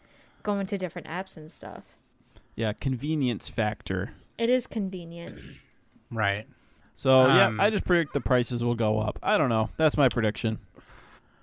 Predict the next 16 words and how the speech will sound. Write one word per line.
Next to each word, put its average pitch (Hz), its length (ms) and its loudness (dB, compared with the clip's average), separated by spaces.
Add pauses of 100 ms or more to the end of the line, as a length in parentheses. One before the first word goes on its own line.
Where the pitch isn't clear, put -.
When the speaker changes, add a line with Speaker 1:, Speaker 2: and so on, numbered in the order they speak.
Speaker 2:
Could 175 140 2
be 156 100 6
wrong. 127 240 8
Speaker 3:
Um, 135 360 -2 (840)
one 143 380 0
prediction 180 640 2
I 120 220 0
have 156 600 2 (1000)
is 113 680 0
this 135 600 -2
is 127 180 -2
going 123 300 -2
to 123 160 -6
be 127 140 -2
the 120 120 -4
year 110 560 -4